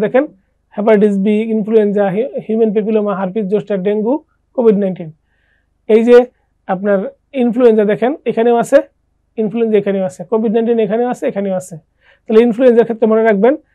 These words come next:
তার লাইভ ভ্যাকসিন আছে, তার কিল ভ্যাকসিন আছে এবং সাব ইউনিট ভ্যাকসিন, তিন ধরনের ভ্যাকসিনই তার আছে।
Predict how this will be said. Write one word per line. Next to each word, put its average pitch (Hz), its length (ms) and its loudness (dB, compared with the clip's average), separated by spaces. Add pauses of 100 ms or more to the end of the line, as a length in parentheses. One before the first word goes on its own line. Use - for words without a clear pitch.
(180)
তার 233 180 4
লাইভ 202 200 4
ভ্যাকসিন 226 300 2
আছে, 277 140 0 (420)
তার 202 200 0
কিল 226 220 0
ভ্যাকসিন 226 300 0
আছে 180 140 -2 (360)
এবং 202 120 2 (120)
সাব 214 180 2
ইউনিট 214 200 0
ভ্যাকসিন, 202 200 0 (100)
তিন 262 160 0
ধরনের 240 280 2
ভ্যাকসিনই 220 340 -4
তার 196 160 -2
আছে। - 140 -18